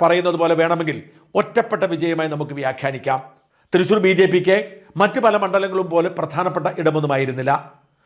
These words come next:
സുരേഷ് ഗോപിയുടെ ഒറ്റയാൻ പോരാട്ടം, ഒറ്റക്കമ്പനായി നിറഞ്ഞാടിയത് ബി ജെ പി വിരുദ്ധർ സുരേഷ് ഗോപിയെ ട്രോളുകയും കള്ളക്കേസിൽ കൊടുക്കുകയും ചെയ്തത് സുരേഷ് ഗോപിക്കുണ്ടാക്കിയ ജനപ്രീതിയാണ്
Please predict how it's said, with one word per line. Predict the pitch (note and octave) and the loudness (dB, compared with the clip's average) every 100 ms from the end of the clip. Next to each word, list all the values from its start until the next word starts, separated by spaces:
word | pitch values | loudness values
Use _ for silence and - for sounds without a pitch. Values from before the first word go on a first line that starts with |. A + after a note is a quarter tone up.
| _ - | _ 0
സുരേഷ് | E3 E3 E3+ | 4 4 4
ഗോപിയുടെ | E3+ E3 E3+ - D3+ | 2 2 0 0 -4
ഒറ്റയാൻ | D3 E3+ E3+ E3 D#3+ | 0 4 6 4 2
പോരാട്ടം, | D#3 D#3 D3 A2+ - _ _ _ _ - | 0 2 0 -6 -16 _ _ _ _ -8
ഒറ്റക്കമ്പനായി | C#3+ F#3 - E3+ E3 D#3+ D#3+ F3 D#3 | -2 0 0 0 0 2 0 -2 -4
നിറഞ്ഞാടിയത് | D#3 E3+ E3 D#3+ D#3 C3+ G2+ - _ - | 0 0 2 0 0 -4 -10 -20 _ 0
ബി | D#3+ F3 | 2 4
ജെ | F3 | 2
പി | F3+ | 2
വിരുദ്ധർ | E3+ E3 E3+ D#3+ | 0 2 0 0
സുരേഷ് | D#3+ E3+ E3 | 0 0 0
ഗോപിയെ | F3 D#3+ E3 E3 | -2 0 0 -2
ട്രോളുകയും | D3+ D#3+ F3 E3+ D3 A2 - _ _ - | 0 2 2 2 0 -2 -12 _ _ 0
കള്ളക്കേസിൽ | E3 F#3+ F#3 F3+ F3 E3+ | 2 2 0 -6 -6 -6
കൊടുക്കുകയും | E3 E3+ E3+ D#3+ D#3 | -6 -2 0 0 0
ചെയ്തത് | D#3+ D3 - - _ _ | 0 0 -4 -14 _ _
സുരേഷ് | E3 F#3 F#3 | -2 0 0
ഗോപിക്കുണ്ടാക്കിയ | F3 E3+ D#3+ E3 - D#3+ D#3+ - _ C#3 E3 | -2 -2 2 0 0 -4 -4 -14 _ 0 2
ജനപ്രീതിയാണ് | F3+ F3+ F#3 F3+ D#3+ A#2 - | 2 0 2 2 2 -2 -6